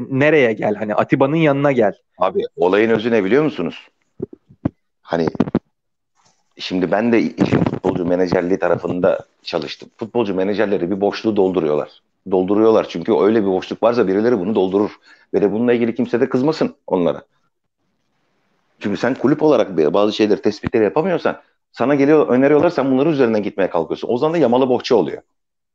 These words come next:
Speaker 2: Doğru oyuncu profilin var. Hayır. Güçlü adam. Kulüple ilişkisi var. Kimlerin alabildiği yet-, orada kulübün ihtiyacı olan oyuncu budur değil. Benim elimde bunlar var. Sen ne diyorsun? Ha,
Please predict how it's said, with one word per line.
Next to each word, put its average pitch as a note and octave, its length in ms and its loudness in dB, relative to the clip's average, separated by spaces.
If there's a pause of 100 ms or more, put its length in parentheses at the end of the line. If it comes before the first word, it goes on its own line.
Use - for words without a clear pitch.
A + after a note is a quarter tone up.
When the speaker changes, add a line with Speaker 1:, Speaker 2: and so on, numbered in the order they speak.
(580)
Speaker 2:
Doğru G#2+ 240 4
oyuncu G#2+ 200 0
profilin C#3 400 2
var. - 100 0
Hayır. F#2+ 320 2 (800)
Güçlü C#3 400 -2
adam. G2 300 0 (360)
Kulüple A2+ 460 2
ilişkisi F2+ 460 -4
var. C3+ 240 0 (360)
Kimlerin D#3 420 2
alabildiği E2+ 460 2
yet-, - 200 -2
orada B2+ 420 2
kulübün B2+ 280 0
ihtiyacı B2+ 380 2
olan D3+ 140 2
oyuncu C#3+ 500 2 (200)
budur C3+ 440 2
değil. D3 260 2 (320)
Benim E3+ 200 2
elimde D#3 300 2
bunlar C3+ 320 0
var. - 220 -20 (920)
Sen C#3+ 120 0
ne B2+ 100 2
diyorsun? A#2+ 240 0
Ha, G#2+ 280 -2